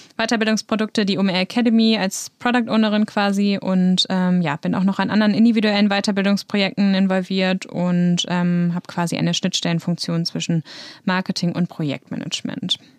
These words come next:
Genau, viele fragen, äh, uns ja immer, wie ist es denn überhaupt bei O M R zu arbeiten? Ähm, wir dachten, darauf können wir auch noch mal ein bisschen eingehen. Das ist ja vielleicht auch ganz spannend noch mal. Ähm, ja, Isa, wie, äh,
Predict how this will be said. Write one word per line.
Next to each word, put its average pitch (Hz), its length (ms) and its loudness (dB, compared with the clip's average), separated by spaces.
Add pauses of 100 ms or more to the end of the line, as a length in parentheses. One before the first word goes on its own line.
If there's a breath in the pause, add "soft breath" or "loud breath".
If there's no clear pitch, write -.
(560 loud breath)
Genau, 156 380 2
viele 226 240 0
fragen, 240 540 4
äh, 196 240 0
uns 277 220 4
ja - 80 2
immer, 208 300 2
wie 196 80 -4
ist 208 100 -4
es 208 100 -8
denn 190 140 -2
überhaupt 180 280 -4
bei 175 120 -4
O 175 40 -4
M 175 80 -2
R 165 180 -4
zu - 200 -12
arbeiten? 170 680 2
Ähm, 185 640 0 (600 loud breath)
wir 185 60 -4
dachten, 190 360 0
darauf 185 260 -2
können 190 120 0
wir 175 140 -2
auch 208 60 2
noch 269 100 6
mal 240 80 4
ein 220 80 0
bisschen 208 220 -4
eingehen. 196 480 2
Das 185 120 -4
ist - 120 -10
ja 180 60 -6
vielleicht - 240 -8
auch 185 60 -6
ganz 180 220 0
spannend 160 300 -2
noch 156 180 -6
mal. 185 300 0 (500 loud breath)
Ähm, 196 480 2
ja, 190 140 0
Isa, 156 320 -2
wie, 196 240 0
äh, 190 400 2